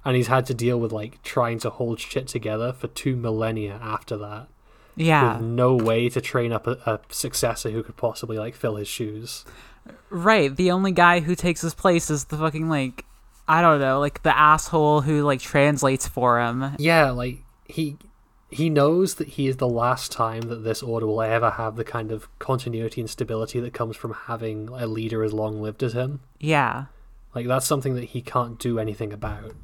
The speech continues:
Speaker 2: No, I agree, and I think his death, his death did come, like, pretty, at a, at a pretty welcome time in the narrative.
Speaker 1: Mm-hmm.
Speaker 2: Um, because it was, it was, you know, he's not a char-, he,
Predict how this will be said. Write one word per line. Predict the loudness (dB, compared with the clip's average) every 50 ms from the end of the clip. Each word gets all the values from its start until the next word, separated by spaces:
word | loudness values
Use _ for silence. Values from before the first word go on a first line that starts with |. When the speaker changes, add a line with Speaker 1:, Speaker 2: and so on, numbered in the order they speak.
| -20 -16 -4 0
Speaker 2:
No, | 4 6 8 8 8
I | 8 6 6
agree, | 4 4 4 4 4 6
and | 4
I | 2
think | 4 4 4 6
his | 6 6 6 6
death, | 6 6 6 6 4 0 -6 -8 -2
his | 0 2 2 2 4
death | 4 4 4 4 2 2
did | 2 2 2 2
come, | 0 2 4 4 4 4 2 0
like, | 0 -2 -2 -4 -8 -16 -20 _ -20 _ -20 -20 -20 -20 -20 -20 -20 -20 -20 -20 -20 -20 _ -8
pretty, | -8 -6 2 4 4 6 6 4 2 2 2 0 0 0 4
at | 4 4
a, | 4 4 4
at | 4 4
a | 6
pretty | 6 4 6 8
welcome | 8 6 6 6 2 2
time | 4 4 4 4 4
in | 4
the | 2
narrative. | 2 2 2 2 0 0 -2 -4 -8 -14 -20 -20 -20 -20 -20 -20 -20 -20 _ _ _ _ _ -4
Speaker 1:
Mm-hmm. | -2 0 0 0 0 0 2 4
Speaker 2:
Um, | 6 6 6 6 4 2 0 -2 -6 -8 -10 -14 -20 -20 -20 -20 _ _ _ -10 -4
because | -4 -2 2 2 2 4 4
it | 4 4
was, | 4 4 2 2 -2 -6 -6 -2
it | 2
was, | 2 2 2 2 0
you | 0 0
know, | 0 0 -2 -6 -10 -18 -20 -20 -20 -20 -20 -20 -20 -12 -8
he's | -6 -2 2 2 4 6
not | 8 8 8
a | 6 4
char-, | 2 4 6 6 6 8
he, | 8 6 6